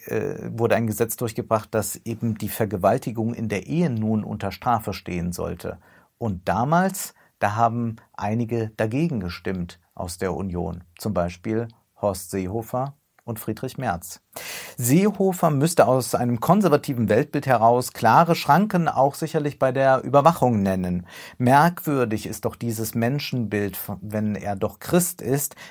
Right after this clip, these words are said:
wenn man alle Bürger unter einen Generalverdacht stellt. Also das ist ein sehr unchristliches Weltbild, Menschenbild. Immerhin duckt sich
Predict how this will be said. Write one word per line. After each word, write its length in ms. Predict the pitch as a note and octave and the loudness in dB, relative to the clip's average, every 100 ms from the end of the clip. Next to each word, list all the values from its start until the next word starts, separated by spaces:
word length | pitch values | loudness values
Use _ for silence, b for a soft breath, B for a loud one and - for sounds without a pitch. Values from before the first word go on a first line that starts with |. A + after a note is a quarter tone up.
| B | B
wenn 120 | A#2+ | 0
man 200 | A2+ F#2 | 2 0
alle 260 | F#2+ A2 B2 | -2 -2 -2
Bürger 460 | G#2+ A2 B2 B2 G#2 | -2 0 0 -2 -4
unter 240 | G#2+ G2+ | -4 -6
einen 160 | G#2 G#2 | -6 -4
Generalverdacht 1120 | F#2+ F#2 E2 G#2+ F3+ G#3+ G2+ F2+ - - - | -4 -2 0 2 2 0 -4 -4 -6 -10 -14
stellt. 440 | - A2+ A2 - | -10 -8 -10 -14
Also 200 | - G2 | -12 -10
das 180 | F#2 F#2+ | -8 -8
ist 240 | G2 - | -10 -10
ein 180 | - G#2 | -8 -8
sehr 300 | F#2+ G2+ G2+ | -4 -4 0
unchristliches 920 | D3 F#3+ E3+ G#2 F#2 - F2 - - | 2 4 2 -4 -6 -8 -10 -10 -6
Weltbild, 640 | F2+ F2+ - A2 C3 D#3+ | -4 -4 -4 0 0 -2
Menschenbild. 760 | - G#2 G2 - G#2 G2 C3+ - B B B | -4 -4 -4 -4 -2 0 0 -2 B B B
Immerhin 480 | B D3 C3+ E3+ E3 | B 4 6 6 4
duckt 240 | D#3+ E3+ - | 2 0 -2
sich 380 | F#3 F#3 - | -4 -4 -8